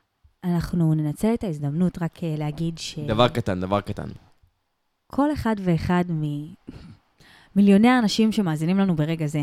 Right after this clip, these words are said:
Speaker 2: מהמם.
Speaker 1: אם אתם כולים נונו,
Speaker 2: ואתם מעל גיל עשרים ואחד?
Speaker 1: עשרים ושתיים מקסימום, אנחנו מבקשים שתפסיקו להאזין לנו.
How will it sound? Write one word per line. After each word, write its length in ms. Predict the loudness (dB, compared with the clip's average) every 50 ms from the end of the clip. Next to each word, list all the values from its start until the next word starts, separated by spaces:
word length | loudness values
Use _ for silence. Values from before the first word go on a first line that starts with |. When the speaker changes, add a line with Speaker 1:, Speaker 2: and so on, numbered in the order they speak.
| -4 -4 -8
Speaker 2:
מהמם. 340 | -10 -6 -4 -4 -4 -6 -8 -10 _ _ _ -20 -10 -6
Speaker 1:
אם 100 | -4 -4
אתם 240 | -4 -2 -2 -4 -2
כולים 340 | 4 4 6 6 6 6 4
נונו, 320 | 4 4 4 2 2 0 -2 -6 -14 _ _ _ _ _ _ _ _ _ _ _ _ _ _ _ _ _ _ _ _ _ _ _ _ _ _ _ _ _ 0
Speaker 2:
ואתם 320 | 4 4 6 6 6 8
מעל 260 | 8 8 8 6 4
גיל 280 | 6 8 8 8 8 8
עשרים 300 | 6 4 6 4 6 8 8
ואחד? 380 | 8 6 8 8 8 8 8 6 2 -6 -10 _ _ _ _ _ _ _ _ _ _ -20 -20 _ _ _ _ _ _
Speaker 1:
עשרים 420 | -18 -16 -6 -2 2 2 4 4
ושתיים 600 | 4 2 2 0 2 2 2 4 2 0 2 2
מקסימום, 680 | 2 2 2 0 0 4 6 6 8 8 6 6 4 0 -4 _ _ _ _ _ _ _ _ _ _ _ -4
אנחנו 260 | -2 -2 2 4 2
מבקשים 400 | 4 2 2 -2 2 2 2 4
שתפסיקו 520 | 4 2 0 0 -2 -4 -4 -4 -4 -2 -4
להאזין 320 | -4 -4 -4 -4 -4 -4
לנו. 200 | -4 -6 -6